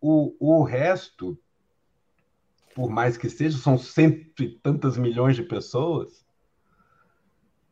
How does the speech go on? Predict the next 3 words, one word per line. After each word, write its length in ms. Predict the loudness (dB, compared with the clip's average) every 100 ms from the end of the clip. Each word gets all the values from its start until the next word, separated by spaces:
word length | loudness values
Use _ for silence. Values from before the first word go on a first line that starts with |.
| _ _ _ -10
é, 580 | -4 -2 0 0 -2 -6 _ _ _ _ -20 -2
é 120 | 0
parte 1080 | 2 4 4 2 -8 -18 -14 -10 -8 -10 -14